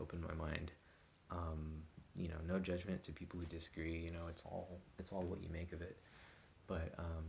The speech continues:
to people who are curious about things that happen to them and why, I encourage you to play with it a little bit. Try exerting your own influence. If this is a conscious experience, you may have some power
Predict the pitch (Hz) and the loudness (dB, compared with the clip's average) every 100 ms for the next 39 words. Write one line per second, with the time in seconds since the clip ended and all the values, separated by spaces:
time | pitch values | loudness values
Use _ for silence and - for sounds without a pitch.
0 | 82 82 - - - 95 95 90 85 82 | -2 -4 -4 -2 2 4 4 4 2 0
1 | - 87 87 82 80 80 85 82 - 87 | 0 2 2 0 -2 -2 -2 -4 -4 -6
2 | 85 85 85 82 82 85 90 82 85 - | -4 -2 0 2 2 2 2 0 -4 -8
3 | - - - - - 85 85 - 90 87 | -18 -20 -20 -20 -10 -6 -6 -4 -4 -2
4 | 90 90 - 87 90 92 95 98 98 101 | 0 0 -2 -2 0 2 2 0 -4 -8
5 | - - - - - - - - 123 135 | -12 -18 -20 -20 -20 -16 0 4 4 4
6 | 78 71 - - - - - - - 85 | 0 0 -4 -6 -8 -10 -16 -12 -4 0
7 | 85 95 - - - - - 90 92 95 | 2 0 -4 -14 -20 -20 -8 0 4 6
8 | 95 92 92 92 107 85 78 69 - 80 | 8 6 6 6 4 2 0 -2 -4 -6
9 | 85 82 90 90 95 92 - - - - | -4 -4 -4 -2 0 0 -2 -8 -8 -2
10 | 92 101 117 - - - - - 87 90 | 2 2 0 -2 -6 -12 -14 -4 2 4
11 | 90 90 92 92 95 95 - 95 98 101 | 4 2 2 2 0 0 -2 0 -2 -4
12 | 107 - 101 135 80 | -4 0 2 4 2